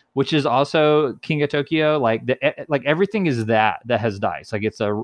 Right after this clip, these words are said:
but no, dice games can be thoughtful. Dice rolling is fun. Dice can be made to be strategic. I think Tiny Epic Galaxies does a great job of it. The dice narrow your options on any given turn, but you still have a lot of choices of what to do with the dice you did roll. And there's the follow mechanic,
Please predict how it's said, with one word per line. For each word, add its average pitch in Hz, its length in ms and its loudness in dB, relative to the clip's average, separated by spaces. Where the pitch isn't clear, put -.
but 127 240 -2
no, 151 360 4
dice 208 320 -2
games 392 320 -4
can 202 140 -2
be 165 100 0
thoughtful. 117 640 0
Dice 165 260 2
rolling 202 280 2
is 175 140 -2
fun. 113 480 2
Dice 135 240 2
can 147 180 -2
be 127 120 0
made 117 520 2
to - 100 -6
be 117 120 0
strategic. 98 680 -4
I 139 100 2
think 156 180 -4
Tiny 143 220 2
Epic 123 200 0
Galaxies 107 840 0
does 110 140 0
a 113 60 -2
great 101 180 -2
job 82 220 -4
of 85 100 -12
it. 69 160 -10
The 120 80 0
dice 147 340 2
narrow 127 420 2
your 147 200 2
options 120 380 -2
on 113 120 0
any 107 180 0
given 104 220 -2
turn, 101 240 -4
but 95 100 -8
you 131 60 -4
still 170 160 0
have 143 140 2
a 120 60 0
lot 131 280 4
of 139 80 -4
choices 117 380 -4
of 113 80 -2
what 107 120 -2
to 107 60 -6
do 113 180 -2
with 107 120 -2
the 104 80 -6
dice 95 380 -6
you 113 60 -6
did 104 220 -2
roll. 113 340 4
And 160 180 2
there's 147 180 2
the 113 80 -4
follow 156 360 6
mechanic, 92 520 -8